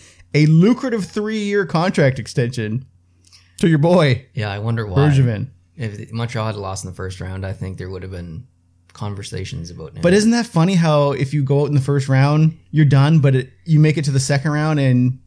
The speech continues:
Speaker 2: Results?
Speaker 1: now you're getting a three-year deal
Speaker 2: Yeah.
Speaker 1: that's worth – Cha-ching?
Speaker 2: He's on year, is, I can't remember if it's year eight or
Speaker 1: I
Speaker 2: year
Speaker 1: think it's
Speaker 2: nine of his
Speaker 1: eight.
Speaker 2: plan.
Speaker 1: It's eight or nine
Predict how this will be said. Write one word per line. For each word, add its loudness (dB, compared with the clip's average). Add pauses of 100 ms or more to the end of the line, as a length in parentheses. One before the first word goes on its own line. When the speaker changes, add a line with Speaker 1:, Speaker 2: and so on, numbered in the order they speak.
(160)
Speaker 2:
Results? -6
Speaker 1:
now 6
you're 4
getting 2
a -8
three-year 0
deal 2
Speaker 2:
Yeah. 4
Speaker 1:
that's 0
worth – 0 (200)
Cha-ching? 0
Speaker 2:
He's -6
on 0
year, -4
is, -12
I -18
can't -12 (100)
remember -10
if -6
it's -6
year -8
eight -6
or 0
Speaker 1:
I 2
Speaker 2:
year 2
Speaker 1:
think 4
it's 0
Speaker 2:
nine 2
of 4
his -2
Speaker 1:
eight. -18
Speaker 2:
plan. -10
Speaker 1:
It's -2
eight 4
or 2
nine 0